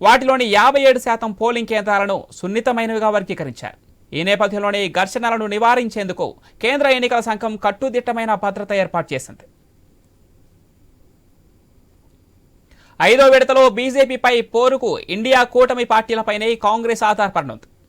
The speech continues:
ఇక ఈ విడతలో మొత్తం నలభై తొమ్మిది స్థానాలకు గాను కాంగ్రెస్ కేవలం పద్దెనిమిది చోట్ల మాత్రమే పోటీ చేస్తోంది. మిగతా స్థానాలలో కూటమి పార్టీలైన శివసేన, ఎస్పీ,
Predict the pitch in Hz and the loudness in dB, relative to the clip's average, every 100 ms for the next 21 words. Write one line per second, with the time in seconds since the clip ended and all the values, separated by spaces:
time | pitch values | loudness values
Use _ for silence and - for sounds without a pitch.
0 | _ 123 123 151 180 220 214 196 196 240 | _ -8 -6 -4 -4 -2 -2 -2 -2 -2
1 | 175 160 226 254 254 233 208 190 185 180 | 0 0 2 2 2 -2 -4 -2 -2 0
2 | 170 151 151 196 - - _ 208 262 277 | -2 -4 -6 -8 -14 -20 _ 2 4 4
3 | 254 - 226 247 247 202 180 196 247 262 | 2 0 -2 0 -2 -2 -2 0 2 2
4 | 247 233 226 220 196 196 202 196 190 180 | 0 -2 -2 -2 -4 -6 -8 -6 -6 -6
5 | 156 143 - 95 - _ _ _ _ 127 | -10 -10 -12 -18 -20 _ _ _ _ -8
6 | 135 196 214 214 214 214 220 202 - _ | -4 0 2 2 2 2 0 -2 -6 _
7 | _ _ 233 262 262 247 226 226 226 208 | _ _ 2 4 2 0 0 0 -2 -4
8 | 180 196 226 233 220 240 _ - 185 - | -6 -6 -4 -2 -4 -6 _ -8 -8 -8
9 | 254 254 | -10 -12